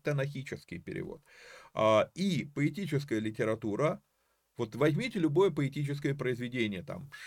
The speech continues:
Шекспира, там, я не знаю, да кого угодно, да, вот поэтическое произведение возьмите и попытайтесь взять там пять-шесть переводов на русский язык. Вы увидите, что они все будут разные.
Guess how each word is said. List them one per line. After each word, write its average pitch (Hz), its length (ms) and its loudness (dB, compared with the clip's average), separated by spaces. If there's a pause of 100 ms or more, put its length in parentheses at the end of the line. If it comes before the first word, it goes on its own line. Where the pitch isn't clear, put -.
(220)
Шекспира, 196 640 4
там, 120 240 2
я 98 120 -2
не 104 80 -6
знаю, 107 220 2
да 151 100 4
кого 190 220 2
угодно, 127 580 0
да, 120 160 2
вот 101 200 -4
поэтическое 143 560 -4
произведение 143 560 -2
возьмите 165 540 0 (600)
и 175 180 2
попытайтесь 175 720 2
взять 156 300 4 (140)
там 120 280 0
пять-шесть 151 520 2
переводов 131 540 -2
на 110 100 -4
русский 113 300 -6
язык. - 300 -6 (220)
Вы 139 200 2
увидите, 170 460 0
что 143 240 -4
они 131 240 -2
все 170 220 0
будут 131 400 -4
разные. 95 760 0